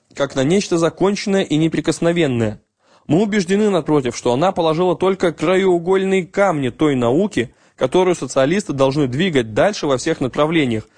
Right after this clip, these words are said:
если они не хотят отстать от жизни». Ленин, П С С, пятого издания,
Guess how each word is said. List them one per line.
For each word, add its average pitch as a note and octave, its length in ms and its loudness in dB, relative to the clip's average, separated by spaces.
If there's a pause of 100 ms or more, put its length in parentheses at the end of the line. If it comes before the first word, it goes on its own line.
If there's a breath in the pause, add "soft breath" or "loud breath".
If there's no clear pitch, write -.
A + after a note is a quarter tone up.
(140)
если C3+ 300 0
они D#3+ 380 0
не C#3 140 2
хотят D3 420 0
отстать C#3 380 -2
от B2 100 -2
жизни». A#2 400 -2 (680)
Ленин, G3 520 0 (380)
П C#3 220 2
С - 120 -6
С, G3+ 200 0
пятого B2 480 0
издания, F3 540 0